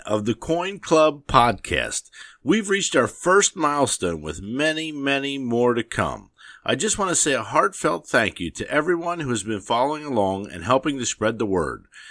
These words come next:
It sounds cliche, but I really couldn't have done it without you. There is a lot of history here with creating this for you,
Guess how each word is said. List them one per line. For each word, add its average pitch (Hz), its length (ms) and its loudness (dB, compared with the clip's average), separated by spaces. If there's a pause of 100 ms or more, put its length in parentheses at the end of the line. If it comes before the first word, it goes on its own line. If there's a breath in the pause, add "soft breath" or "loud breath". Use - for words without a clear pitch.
(140 loud breath)
It 117 140 -2
sounds 160 400 4
cliche, 143 560 0
but 82 160 -4
I 82 60 -4
really 147 500 0
couldn't 147 300 -2
have 120 160 -6
done 120 180 0
it 110 80 -8
without 92 460 -2
you. 57 180 -12 (640 soft breath)
There 127 160 2
is 113 80 0
a 117 80 -2
lot 131 360 2
of 170 60 2
history 151 480 2
here 90 220 -2
with 87 180 -6
creating 113 460 2
this 82 160 -4
for - 160 -8
you, 73 260 -2